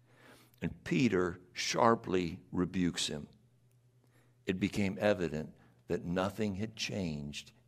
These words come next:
in Simon's heart. He just changed company.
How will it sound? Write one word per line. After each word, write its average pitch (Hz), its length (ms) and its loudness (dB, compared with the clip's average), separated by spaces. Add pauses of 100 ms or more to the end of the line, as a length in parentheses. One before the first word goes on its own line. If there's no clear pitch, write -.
(100)
in 90 140 -2
Simon's 78 520 -4
heart. 80 320 -8 (2000)
He - 100 -8
just 120 220 -4
changed 107 340 0
company. 95 520 -6